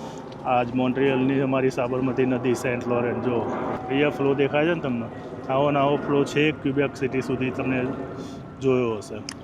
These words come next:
પેલું જે સામે જે દેખાય છે ને એ બધું ઓલ્ડ પોર્ટ છે. સર્ક દ સોલય ને ડાઉનટાઉન ને ઓલ્ડ સિટી ને બધું જ. અહીંથી કમલેશ કુમાર સનસેટ મસ્ત આવે છે.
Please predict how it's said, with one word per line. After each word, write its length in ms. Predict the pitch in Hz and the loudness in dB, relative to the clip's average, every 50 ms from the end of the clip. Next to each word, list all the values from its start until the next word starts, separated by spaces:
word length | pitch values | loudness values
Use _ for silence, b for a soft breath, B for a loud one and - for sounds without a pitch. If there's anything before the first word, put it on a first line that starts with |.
| - 135 123 | -10 -6 -2
પેલું 280 | 123 135 131 135 139 131 | 0 0 2 2 0 0
જે 100 | 135 135 | 0 0
સામે 500 | 131 - 139 135 139 143 143 147 147 143 | 0 -2 -2 0 0 0 0 -2 -2 -2
જે 120 | 135 147 | -2 -2
દેખાય 340 | 143 151 147 139 - 180 170 | 0 0 -2 0 0 -2 -2
છે 80 | 170 160 | 0 -2
ને 80 | 147 | -2
એ 40 | 143 | 0
બધું 300 | 135 139 135 139 135 131 | 0 0 0 2 2 2
ઓલ્ડ 120 | 131 120 123 104 - | 0 0 -2 -4 -4
પોર્ટ 180 | 127 117 107 | -6 -6 -6
છે. 180 | - - - 117 113 98 - - - - - - | -8 -12 -12 -12 -12 -14 -16 -18 -18 -18 -18 -18
સર્ક 300 | - - 151 135 127 123 - - | -6 -2 0 0 0 -2 -4 -4
દ 80 | 123 117 | -6 -6
સોલય 540 | 107 - 139 127 127 123 120 120 120 120 117 | -4 -2 -2 0 0 0 0 0 -2 -2 -4
ને 120 | 120 113 | -4 -6
ડાઉનટાઉન 760 | 113 117 120 120 117 120 120 117 120 120 117 117 120 120 120 120 120 | -4 -4 -4 -4 -4 -4 -6 -6 -6 -4 -4 -4 -4 -6 -6 -6 -6
ને 280 | 120 117 120 120 123 123 | -6 -6 -6 -4 -4 -4
ઓલ્ડ 200 | 123 123 117 117 | -4 -4 -6 -8
સિટી 420 | - - 127 120 - 120 120 117 | -10 -12 -12 -10 -6 -6 -4 -4
ને 100 | 117 117 | -4 -6
બધું 480 | 113 123 123 123 117 - - - 117 113 | -4 -4 -6 -6 -6 -8 -6 -4 -4 -4
જ. 120 | 107 - - - - - - | -4 -8 -14 -20 -18 2 4
અહીંથી 200 | 147 143 143 170 | 6 6 8 10
કમલેશ 340 | 165 165 160 165 165 165 - | 10 10 10 10 8 6 6
કુમાર 220 | - 165 170 170 | 6 6 6 6
સનસેટ 380 | 151 - 156 147 131 - 160 151 | 8 8 6 6 8 6 6 6
મસ્ત 280 | 165 170 160 - - | 6 4 4 6 6
આવે 220 | 151 139 131 131 139 | 8 8 8 8 8
છે. 140 | 175 220 240 | 6 4 2